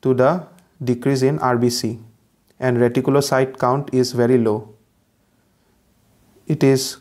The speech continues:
commonly observed in nutritional deficiency anemia,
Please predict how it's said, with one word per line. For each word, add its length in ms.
commonly 380
observed 400
in 200
nutritional 520
deficiency 560
anemia, 500